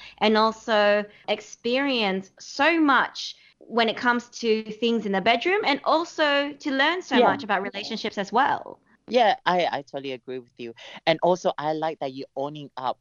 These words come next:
Speaker 2: with your red lipstick now. <laughs> Because I know that you're always afraid to wear red lipstick because, 'cause why? Listeners
Speaker 1: Um, I
Speaker 2: needs to
Speaker 1: suppose
Speaker 2: know this.
Speaker 1: I think being a sex worker, I kinda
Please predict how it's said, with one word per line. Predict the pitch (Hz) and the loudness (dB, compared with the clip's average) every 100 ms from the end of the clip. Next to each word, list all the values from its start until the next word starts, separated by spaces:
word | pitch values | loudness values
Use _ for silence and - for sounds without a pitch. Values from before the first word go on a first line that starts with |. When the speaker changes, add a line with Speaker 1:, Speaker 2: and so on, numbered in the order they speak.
| _ | _
Speaker 2:
with | 135 - | -16 -8
your | 123 117 | -10 -4
red | 139 - | -6 -6
lipstick | 117 131 _ - - 135 | -10 -10 _ -16 -12 -10
now. | 120 120 110 719 784 339 - - 427 679 - | -6 -2 4 6 6 4 -8 -12 -8 -4 0
<laughs> | 214 - - - _ _ _ | 0 -2 -12 -18 _ _ _
Because | 185 233 254 240 - | -14 -4 -4 -4 -6
I | 247 311 370 _ _ _ _ | -2 -2 -4 _ _ _ _
know | 196 202 269 | -6 -4 -2
that | 254 185 | 0 -2
you're | 190 202 - | 0 -4 0
always | 196 220 233 - | -2 0 -4 -4
afraid | 180 _ 190 185 - | -10 _ -8 -8 -12
to | 180 | -6
wear | 175 165 | -6 -4
red | 175 - | -8 -6
lipstick | 147 165 - - - 156 - 147 | -2 -2 -4 -10 -6 -6 -10 -8
because, | 170 - 240 294 480 - - - | -8 -2 2 2 0 -8 -20 -2
'cause | 214 247 190 | -2 -2 -2
why? | 175 160 131 143 _ _ _ _ | 0 0 -2 -8 _ _ _ _
Listeners | 185 180 226 370 233 - | -14 -10 -2 0 0 -4
Speaker 1:
Um, | - | -4
I | |
Speaker 2:
needs | 160 156 165 202 196 | -4 -2 2 4 4
to | 202 | 2
Speaker 1:
suppose | |
Speaker 2:
know | 175 165 | 4 2
this. | 139 127 _ _ _ | 2 -4 _ _ _
Speaker 1:
I | 277 277 | -2 -2
think | 285 277 269 254 | -2 -2 -2 -4
being | 277 302 | -2 -2
a | 294 | -2
sex | - 202 - | -4 -4 -2
worker, | 208 190 196 | -2 0 2
I | 185 | 2
kinda | 196 233 220 | 2 0 0